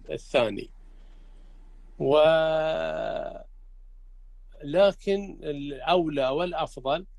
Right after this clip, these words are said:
أن يقدم الرمي ثم، آه،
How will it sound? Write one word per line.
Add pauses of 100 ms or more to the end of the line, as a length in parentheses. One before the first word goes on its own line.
(380)
أن
يقدم
الرمي (1200)
ثم، (1500)
آه،